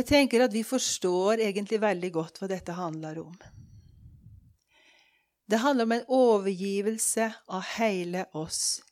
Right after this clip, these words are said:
til Gud, der vi gir Gud råderett over våre legemer. Våre lemmer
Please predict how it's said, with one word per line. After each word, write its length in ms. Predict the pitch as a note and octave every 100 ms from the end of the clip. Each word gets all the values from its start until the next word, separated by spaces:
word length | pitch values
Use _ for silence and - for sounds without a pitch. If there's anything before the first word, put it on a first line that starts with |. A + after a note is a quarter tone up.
| _ -
til 160 | F#3 E3+
Gud, 480 | E3 - E3+ - - - _ _ _ _ _ _ _ _ _ _ _ _ _ _ _ _ _ _
der 160 | F#3 G3
vi 140 | B3
gir 560 | A3 F#3 G3+ G#3+ A3+ A#3 F#3+
Gud 480 | F3 F3 F#3+ G3+ G3 _ G3+ G#3
råderett 1040 | A#3 F#3 E3 F3 E3 F#3 - _ - - - _
over 320 | G3+ D#3+ D#3+ E3
våre 300 | D3 D3+ D#3+
legemer. 480 | D#3+ C#3 E3 F3 - _ _ _ _ _ _ _ _ _ _ _ _ _ _ _ _ _
Våre 240 | G3 G#3+ A3+
lemmer 720 | A#3+ C4 A#3 G3+ G3 B3